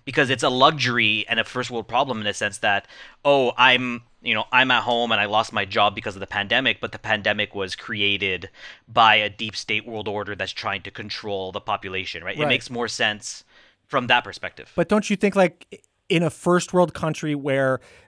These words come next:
Speaker 2: collectivist decisions, like we're all gonna take a vaccine, are just kind of given to you, uh, vertically, you know, to-, from a top-down structure,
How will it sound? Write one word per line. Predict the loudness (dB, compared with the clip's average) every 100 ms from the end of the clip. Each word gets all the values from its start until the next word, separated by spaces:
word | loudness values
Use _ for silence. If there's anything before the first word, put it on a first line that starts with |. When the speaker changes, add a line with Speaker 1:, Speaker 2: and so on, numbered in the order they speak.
| -6
Speaker 2:
collectivist | 0 2 4 2 2 0 0
decisions, | -2 4 4 4 0
like | 0 -2
we're | 0
all | 0
gonna | 0 -2
take | -4 -2
a |
vaccine, | -2 -2 -2 -4 -4 0
are | 2
just | 2 -2 -4 -14
kind | -6 -2 -2
of | -4 _ _ _ -12 -2
given | 0 2 0
to | 0
you, | -2 0 2 0 -2
uh, | -2 -2
vertically, | 4 4 4 0 0 0 -2
you | -4
know, | -4
to-, | -4 -6 -4
from | -4
a | -2
top-down | 2 2 2 2 0
structure, | 0 2 2 2 -6 -6